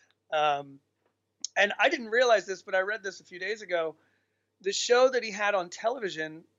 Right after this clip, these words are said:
in the mid nineties, mid to late nineties, was actually creative, created by and executive produced by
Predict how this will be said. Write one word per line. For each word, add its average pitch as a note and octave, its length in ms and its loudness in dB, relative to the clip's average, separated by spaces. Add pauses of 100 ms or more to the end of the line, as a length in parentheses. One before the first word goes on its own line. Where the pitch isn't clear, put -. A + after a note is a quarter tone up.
in F3+ 160 -6
the F3 60 -4
mid F3 220 -2
nineties, E3+ 640 -2
mid F3+ 200 -6
to E3+ 100 0
late D#3+ 240 2
nineties, D#3+ 520 -4 (140)
was E3 200 0
actually E3+ 680 0 (640)
creative, G3+ 560 4 (320)
created A3 460 6
by E3+ 400 2
and E3+ 100 -6
executive E3+ 600 -10
produced F3+ 540 -2
by C#3+ 340 0